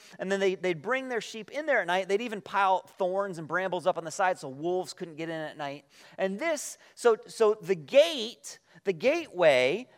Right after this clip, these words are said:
would have been the door, the path would have been the way the flock, the sheep went into safety at night, and also the way they would have come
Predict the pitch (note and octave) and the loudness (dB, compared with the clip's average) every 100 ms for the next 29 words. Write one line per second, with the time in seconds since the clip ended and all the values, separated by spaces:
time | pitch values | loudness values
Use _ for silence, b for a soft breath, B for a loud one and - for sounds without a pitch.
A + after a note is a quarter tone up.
0 | b F3+ A3+ A3 F#3 G#3 F#3+ F#3 D3+ C4+ | b 0 0 0 2 2 2 -2 0 4
1 | C4+ G#3 F#3 - C#4 C#4 A3 G3+ G#3 G3 | 6 4 2 0 2 6 4 2 -2 2
2 | G3 F#3+ F#3+ F3+ F#3+ A3 G#3+ G#3 G#3 F3 | 2 0 -6 -4 2 4 4 2 0 -6
3 | - G#3+ G#3 - E3 E3 - A3 G3 F#3+ | -4 2 2 0 -10 -10 -10 -12 -8 -8
4 | F3+ - B3 C4+ B3 - - G#3+ G3 - | -8 -8 -8 -6 -8 -6 -2 -2 -2 -12
5 | G3 D#3 D#3 G#3 A#3+ D#3 G3+ - - - | -10 -10 -6 -4 -4 -6 -12 -16 -20 -20
6 | _ _ _ _ _ _ b b G3 F#3+ | _ _ _ _ _ _ b b -4 0
7 | - D4+ D4+ - G3+ F#3 F3+ F3+ F#3+ F3+ | 6 6 6 0 2 2 0 0 0 0
8 | F3+ F3 E3 - F#3 | -2 -2 -4 -6 -12